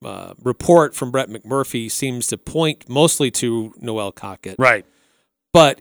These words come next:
Speaker 1: in the player statement, and I've read this before, but I'll emphasize it, in response to our comments, their primary concern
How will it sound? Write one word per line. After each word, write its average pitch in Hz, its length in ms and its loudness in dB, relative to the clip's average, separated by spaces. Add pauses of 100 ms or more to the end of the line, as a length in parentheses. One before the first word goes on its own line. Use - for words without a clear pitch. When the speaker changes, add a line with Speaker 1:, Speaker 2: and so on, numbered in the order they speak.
Speaker 1:
in 147 200 4
the 127 100 2
player 170 580 4
statement, 117 920 0 (1120)
and 113 120 -6
I've 131 300 -2
read 156 180 2
this 143 160 2
before, 147 420 2
but 117 120 -2
I'll 120 100 -2
emphasize 123 560 -2
it, 104 160 -8 (380)
in 131 160 -4
response 139 520 0
to 147 160 0
our 131 240 2
comments, 131 680 -2 (260)
their 165 840 6 (380)
primary 127 460 -2
concern 104 760 -10